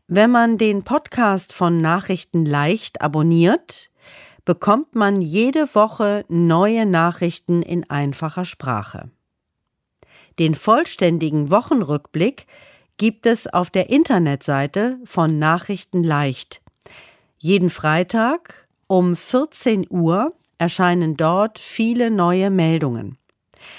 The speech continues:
Man kann sich die Meldungen auf der Internetseite auch vorlesen lassen. Das Sprechtempo ist langsam, damit es alle gut verstehen können.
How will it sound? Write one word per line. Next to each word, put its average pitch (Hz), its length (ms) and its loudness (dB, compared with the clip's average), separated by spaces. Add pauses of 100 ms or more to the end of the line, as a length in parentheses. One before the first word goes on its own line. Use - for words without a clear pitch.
(380)
Man 185 240 2
kann 233 260 4
sich 277 200 -2
die 247 120 -2
Meldungen 240 640 2
auf 196 300 -2
der 196 320 0
Internetseite 190 1120 0
auch 196 560 2
vorlesen 147 920 2
lassen. 117 480 -6 (1400)
Das 160 200 -2
Sprechtempo 196 800 0
ist - 320 -8
langsam, 170 720 0 (400)
damit 156 320 0
es 139 160 -8 (100)
alle 196 340 0
gut 156 380 -4
verstehen 170 640 -2
können. 113 460 -12